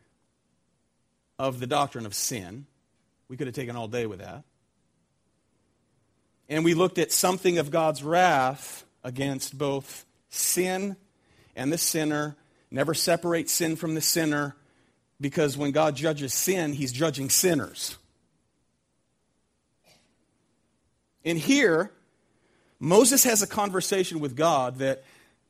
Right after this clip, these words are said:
let's, let's be real here. The conversation Moses has with God actually troubles many believers today. People make the mistake of only seeing God in his mercy. That's why they have trouble with texts like this.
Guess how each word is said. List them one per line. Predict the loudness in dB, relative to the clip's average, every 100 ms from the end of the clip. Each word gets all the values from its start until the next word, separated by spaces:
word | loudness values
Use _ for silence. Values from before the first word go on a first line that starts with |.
| _ _ _ _ _ _ _ 0
let's, | 0 2 -4 -8 _ _ -10
let's | -8
be | -6 -8 -10 _
real | -4 0 0
here. | -2 -8 -10 _ _ _ _ _ _
The | -6
conversation | -2 0 0 0 0 0 -2
Moses | -2 -2 -4
has | -4 -4 -6
with | -4
God | -2 -2 -4 -20 -10
actually | -6 -4 -4 -6 -6 -10
troubles | -12 -8 -4 -2 -2 -4 -4
many | -4 -4 -4
believers | -6 -6 -6 -6 -8 -12
today. | -12 -14 -16 _ _ _ _ _ _ _ _ _ _ _ _ _ _ _ _ _ _ _ _ _ _ _ _ _ -2
People | 0 2
make | 2 0 0
the | -2
mistake | -2 0 2 2
of | 0
only | -2 -2 -4
seeing | -2 -2 -2
God | -4 -6
in | -8
his | -8 -4
mercy. | -2 -2 -4 -8
That's | -8 -8
why | -8
they | -8
have | -10
trouble | -2 -2 -2
with | -8
texts | -10 -12 -10
like | -12 -14
this. | -20 -20 -20 -20